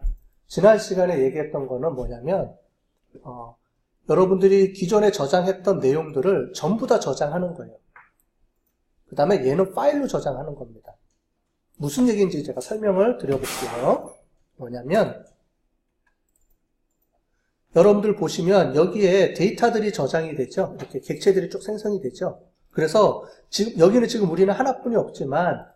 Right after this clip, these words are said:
여기 앞으로 우리가 하게 되면 변수명들하고 기존에 여러, 여태까지 우리가 작업했던 모든 내용을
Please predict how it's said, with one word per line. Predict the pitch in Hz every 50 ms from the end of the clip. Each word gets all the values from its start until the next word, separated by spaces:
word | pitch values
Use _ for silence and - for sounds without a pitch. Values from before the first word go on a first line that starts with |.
| _ _ -
여기 | 160 185 202
앞으로 | 165 131 - - 196 175 151
우리가 | 143 143 147 165 160
하게 | 190 190 196 185
되면 | 175 151 123 131 160 185 180 143 127 - - _ _ _ _ -
변수명들하고 | 156 160 175 175 247 226 202 190 175 190 185 175 160 160 165 - - - -
기존에 | - 185 170 233 226 185 208 208 180 139 - - - - - - - - - -
여러, | 160 165 175 214 214 - 160
여태까지 | 156 170 - - 214 - 220 202 185
우리가 | 170 170 185 196 196 196
작업했던 | - - 147 - 202 196 - 202 190 - 214 180 131
모든 | 135 147 156 180 226 214
내용을 | 196 151 131 139 139 131 151 202 196 139 - - -